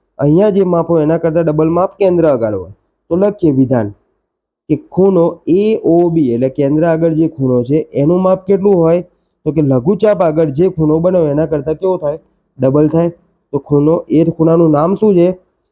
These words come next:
એ સી બી. તો ખૂણો એ સી બી. બરોબર? કયા પ્રમેય પરથી લખ્યું? તો કે પ્રમેય નવ પોઇન્ટ સાત મુજબ.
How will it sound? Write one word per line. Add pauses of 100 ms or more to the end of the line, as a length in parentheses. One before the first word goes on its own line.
(200)
એ (160)
સી
બી. (520)
તો
ખૂણો (1200)
એ (320)
સી (340)
બી. (600)
બરોબર? (420)
કયા
પ્રમેય
પરથી
લખ્યું?
તો
કે
પ્રમેય
નવ (120)
પોઇન્ટ (500)
સાત (400)
મુજબ.